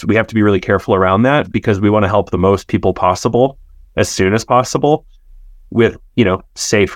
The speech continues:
good frameworks. And I believe we have all the safety we need right now.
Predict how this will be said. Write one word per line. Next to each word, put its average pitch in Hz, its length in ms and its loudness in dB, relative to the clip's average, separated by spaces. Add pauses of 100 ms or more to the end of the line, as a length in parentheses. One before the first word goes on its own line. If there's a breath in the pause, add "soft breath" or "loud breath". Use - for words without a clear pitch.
(140)
good 101 220 2
frameworks. 87 520 -2
And 101 80 0
I 98 40 0
believe 90 260 0
we 90 120 -2
have 87 200 2
all 85 160 2
the 82 80 -4
safety - 420 -4
we 76 120 -4
need 85 260 -4 (320)
right 110 180 2
now. 120 320 0